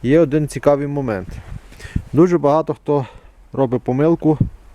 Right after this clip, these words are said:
збиває периферію круга і навіть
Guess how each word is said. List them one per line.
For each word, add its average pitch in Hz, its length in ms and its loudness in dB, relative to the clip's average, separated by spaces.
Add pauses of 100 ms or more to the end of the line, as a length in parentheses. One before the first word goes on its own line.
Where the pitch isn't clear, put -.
(1400)
збиває 123 500 2
периферію 131 680 0
круга 104 440 2 (220)
і 110 80 -8
навіть 135 440 2